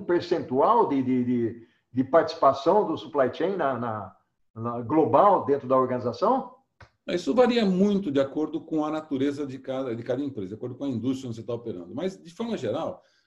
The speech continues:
Speaker 2: varia de sessenta a noventa por cento dos custos totais, se você considera a cadeia como um todo, né? Desde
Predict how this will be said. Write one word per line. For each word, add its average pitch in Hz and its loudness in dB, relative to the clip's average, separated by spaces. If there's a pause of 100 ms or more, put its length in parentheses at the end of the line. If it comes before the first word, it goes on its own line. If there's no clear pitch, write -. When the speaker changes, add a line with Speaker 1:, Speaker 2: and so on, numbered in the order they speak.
Speaker 2:
varia 180 -4
de 175 -8
sessenta 190 -6
a 160 -8
noventa 160 -4
por 151 -10
cento 143 -6
dos 143 -10
custos - -8
totais, 101 -8 (180)
se - -20
você 143 -8
considera 135 -2
a 135 -2
cadeia 135 -4
como 147 -8
um 143 -6
todo, 113 -4
né? 120 -4
Desde 113 -6